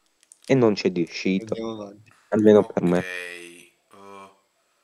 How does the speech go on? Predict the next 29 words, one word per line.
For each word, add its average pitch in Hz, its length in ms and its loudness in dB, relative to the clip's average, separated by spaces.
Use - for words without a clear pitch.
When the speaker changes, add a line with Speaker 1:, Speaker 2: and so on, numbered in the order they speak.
Speaker 3:
io 113 1040 -12
penso 110 480 -16
che 110 80 -18
ha 101 60 -12
vinto 95 480 -20
Geto, 80 640 -18
non 87 120 -20
lo 87 100 -20
so. 80 240 -20
Ho 117 100 -20
paura, 127 500 -2
Speaker 2:
No, 120 160 8
io 123 160 6
ho - 20 4
cambiato 139 300 0
Speaker 3:
ho - 20 -2
pau-, 139 300 4
Speaker 2:
idea, 123 100 -10
io 151 140 0
ho 143 80 -2
Speaker 3:
ho 135 60 0
paura 190 340 2
Speaker 2:
cambiato - 20 -4
Speaker 3:
di 214 140 -6
Speaker 2:
idea. 113 60 -6
Speaker 3:
iniziare 175 340 -4
un 175 60 -8
discorso, 104 840 -10
quindi 131 600 -12